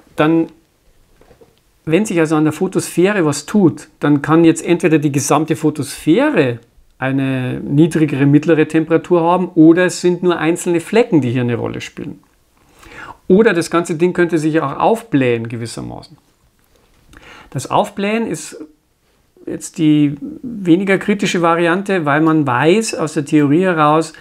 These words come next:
dass der Radius, die Schwankungen im Radius, die gehen mit Wurzel der Helligkeit. Also wenn hier Schwankungen im Radius sind, dann wären die klein. Das wird hier nochmal gezeigt.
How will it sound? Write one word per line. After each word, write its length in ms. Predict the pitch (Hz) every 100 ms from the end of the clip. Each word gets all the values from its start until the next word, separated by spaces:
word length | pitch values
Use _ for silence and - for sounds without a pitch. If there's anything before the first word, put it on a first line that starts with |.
| - - -
dass 220 | - 135 -
der 260 | 131 123
Radius, 600 | 120 120 185 202 220 214
die 80 | 147
Schwankungen 480 | - 143 160 156 151
im 80 | 135
Radius, 680 | 113 143 180 185 180 - _ _ _ _ -
die 140 | 143
gehen 560 | 139 147 170 175 165 156 -
mit 320 | 156 147 135
Wurzel 720 | 165 208 208 - 156 139 127 _ -
der 120 | 123
Helligkeit. 800 | 135 135 127 - - - - _ _ _ _ _ _ _ _ _ _
Also 260 | 139 135 131
wenn 200 | 160 185
hier 140 | 185
Schwankungen 440 | 160 156 170 165
im 100 | 156
Radius 380 | 135 123 147 147
sind, 200 | 156 151
dann 160 | 139 127
wären 200 | 127 139
die 120 | 131
klein. 520 | - - 147 135 98 - _ _ _ _ _ _ _ _ _ _ - -
Das 200 | 123 135
wird 140 | 127
hier 120 | 143
nochmal 200 | 139 131
gezeigt. 540 | 123 - 60 120 -